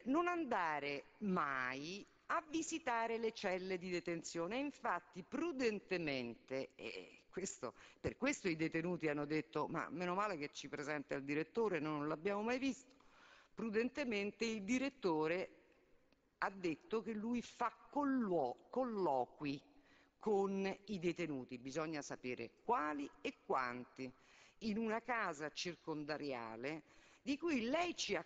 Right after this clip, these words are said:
confermato un sovraffollamento impressionante. Cioè nelle celle da una persona ci stanno in tre. Questa è la realtà. Poi,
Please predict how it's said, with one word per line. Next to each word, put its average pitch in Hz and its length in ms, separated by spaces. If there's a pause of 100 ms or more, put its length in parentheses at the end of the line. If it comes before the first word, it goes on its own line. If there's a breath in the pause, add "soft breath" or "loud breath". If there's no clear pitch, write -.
confermato 262 880
un 165 160
sovraffollamento 180 1120
impressionante. 131 1200 (560 soft breath)
Cioè - 200
nelle 277 360
celle 151 600
da 226 140
una 226 340
persona 349 640
ci 339 160
stanno 226 480
in 262 220
tre. 104 280 (680)
Questa 392 340
è 147 40
la 139 120
realtà. 117 560 (720 loud breath)
Poi, 294 520